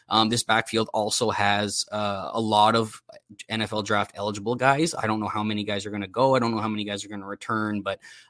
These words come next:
um, I think Branson's gonna be a heavy part of this rotation in as early as twenty twenty-three, and probably has the makings of either a day two pick, or maybe he sneaks into round one if he's just some kind of monster or something. But I mean, even, like, Nick Chubb was a monster, and he's,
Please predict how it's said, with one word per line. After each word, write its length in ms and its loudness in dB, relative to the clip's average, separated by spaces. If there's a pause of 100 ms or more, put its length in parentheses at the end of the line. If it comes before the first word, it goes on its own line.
um, 280 4
I 120 2
think 160 4
Branson's 340 2
gonna 140 0
be 100 0
a 40 -2
heavy 180 -4
part 160 -2
of 60 -4
this 140 -6
rotation 460 -6
in 160 -4
as 200 -8
early 320 2
as 100 -4
twenty 240 -6
twenty-three, 600 -8
and 280 2
probably 400 2
has 180 2
the 80 4
makings 460 4
of 180 2 (320)
either 460 2
a 60 -2
day 300 0
two 220 -2
pick, 340 6
or 200 2
maybe 260 2
he 120 -6
sneaks 240 2
into 160 0
round 260 4
one 160 0
if 80 -4
he's 120 -8
just 120 -4
some 140 -6
kind 160 -2
of 60 -6
monster 520 -2
or 60 -2
something. 340 -4
But 80 2
I 80 4
mean, 140 6
even, 180 4
like, 140 0
Nick 220 -2
Chubb 260 0
was 140 -4
a 40 -10
monster, 460 -8
and 100 -16
he's, 220 -12